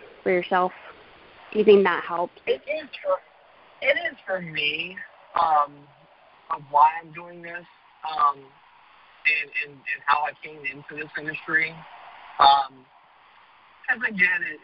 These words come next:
Speaker 2: it's, everything I'm saying is truthful, it's honest, and it, it, it, it builds credibility to who I am. And my why is my family, but my path to come here is because of a passing of a friend of mine. Um,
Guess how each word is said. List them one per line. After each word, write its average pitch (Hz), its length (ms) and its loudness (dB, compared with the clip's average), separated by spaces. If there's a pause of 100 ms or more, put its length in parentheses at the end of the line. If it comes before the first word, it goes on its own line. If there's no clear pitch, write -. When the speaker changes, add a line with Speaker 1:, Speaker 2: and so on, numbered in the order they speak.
Speaker 2:
it's, 143 100 -12 (180)
everything 214 280 -4
I'm 156 140 -12 (100)
saying 190 200 -10
is - 100 -10 (160)
truthful, 160 640 -12
it's 139 140 -14
honest, 147 440 2 (200)
and - 400 -2
it, - 280 -8 (200)
it, 262 80 -14 (240)
it, - 40 -20 (300)
it 147 80 -12
builds 156 220 -2 (120)
credibility 143 500 -6
to 127 100 -12
who 143 120 -2
I 123 140 4 (300)
am. 135 120 0
And - 680 0
my 139 140 0 (180)
why 151 540 -6 (400)
is - 120 -20
my - 120 -14 (120)
family, 143 440 -10 (140)
but - 160 -2
my - 160 -2 (140)
path 906 220 2 (120)
to - 140 -18
come - 160 -12
here - 280 -14 (220)
is 139 120 -12
because 143 300 -6
of 127 80 -14
a 117 160 -20
passing 131 400 2
of - 80 -20
a - 140 -20
friend - 180 -6
of 131 60 -14
mine. - 340 -6 (560)
Um, 135 400 6